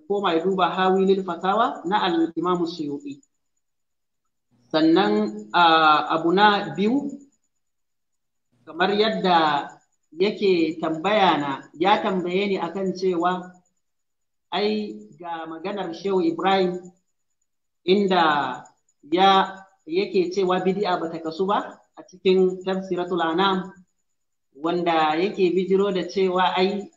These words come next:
gashi Shehu Ibrahim ma bai rarraba bid'a ba. To, a lokacin sai nake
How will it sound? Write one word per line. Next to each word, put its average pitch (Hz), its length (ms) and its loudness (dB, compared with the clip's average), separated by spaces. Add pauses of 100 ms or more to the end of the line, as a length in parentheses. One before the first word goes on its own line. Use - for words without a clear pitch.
(120)
gashi 160 320 -12
Shehu 196 240 -10
Ibrahim 175 560 -2
ma 180 240 0
bai 165 240 2
rarraba 175 480 -2
bid'a 160 480 -2
ba. 120 160 -12 (1700)
To, 180 160 -14
a 185 80 -8
lokacin 240 720 -8
sai 220 240 -4
nake 240 240 -2